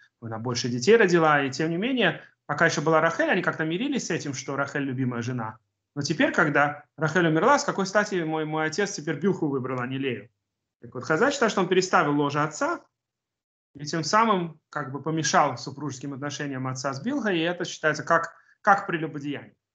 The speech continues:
Сравнимо с, э, на, на уровне, значит, Рубина, сравнимо с прелюбодеянием. Окей. Можно верить и так, и так. Тут нет никакого запрета считать, что простой смысл стиха верен, как многие комментаторы считают. И, возможно, и во время Хазаль были диспуты на этот счёт. Я сейчас не помню, но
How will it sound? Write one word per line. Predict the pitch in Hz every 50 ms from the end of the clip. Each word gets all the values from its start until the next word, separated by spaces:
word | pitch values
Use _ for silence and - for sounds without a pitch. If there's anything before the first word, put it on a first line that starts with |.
| _ _ _ _
Сравнимо | - 139 131 127 135 160 202 208 202 165 156
с, | 143 - - _ _ _ _ _ _ -
э, | 131
на, | 131 123 127 131 135 127
на | 131 135
уровне, | 147 151 151 151 131 123 120 117 117 113
значит, | 117 - 123 117 113 117 123 117 -
Рубина, | 147 220 233 202 180 160 143 127
сравнимо | - 139 131 131 147 143
с | 123 -
прелюбодеянием. | - 123 117 117 117 113 117 - _ _ _ 247 330 339 311
Окей. | 233 - 415 - _ _ _ _ _ _ _
Можно | - 226 233 233 233
верить | 220 220 208 196 185 190
и | 185
так, | 180 - 170 - 185
и |
так. | 175 - 233 220 - - -
Тут | 156 151
нет | 165 175 170 170 -
никакого | 143 135 143 151 135
запрета | 127 156 147 139 139 180 185 180 170 139 120 - - _ _ _ _
считать, | - - - 156 156 175 156
что | - - -
простой | 123 - 156 151 - - 165
смысл | 147 - 147 135 127 135
стиха | 135 131 139 127 - 139 135
верен, | 156 220 277 285 247 196
как | - - 147 151
многие | 156 151 147 139 135
комментаторы | 131 143 135 135 131 131 127 123 123 123
считают. | 120 - - 117 - 127 120 113 117 117 117 _ _ _ _ _ _ _ _ -
И, | 135 131 135
возможно, | 147 147 175 180 202 233 240 240 226
и | 214
во | 202 202
время | 202 208 202 196
Хазаль | 190 208 208 190 220 156 175
были | 156 151 139 135
диспуты | 127 135 131 - - 143 - 127
на | 117 113 110
этот | 107 127 123
счёт. | - - 254 247
Я | 185 156
сейчас | 147 156 151 151
не | 165 156
помню, | 151 214 220 208 185 165
но | 151 151 147 147